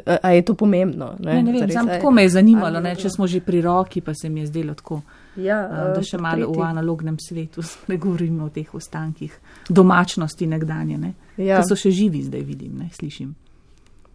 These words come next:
Speaker 1: Em, seveda, seveda. V art, na art področju vse bolj živi in vse bolj cenjeni, ne. Em, tako da, em, jaz sama sicer nikoli nisem dojemala fotografije kot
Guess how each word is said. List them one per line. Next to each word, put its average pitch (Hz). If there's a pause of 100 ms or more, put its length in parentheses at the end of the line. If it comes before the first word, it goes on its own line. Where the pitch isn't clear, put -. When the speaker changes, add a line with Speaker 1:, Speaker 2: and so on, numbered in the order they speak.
(280)
Speaker 1:
Em, 202
seveda, 208
seveda. 170
V 196
art, 185
na 180
art 190
področju 214
vse 220
bolj 196
živi 175
in 180
vse 175
bolj 160 (220)
cenjeni, 170
ne. 185 (440)
Em, 196
tako -
da, 185 (520)
em, 190
jaz 220 (100)
sama 208
sicer 214
nikoli 180
nisem 180
dojemala 170
fotografije 165
kot -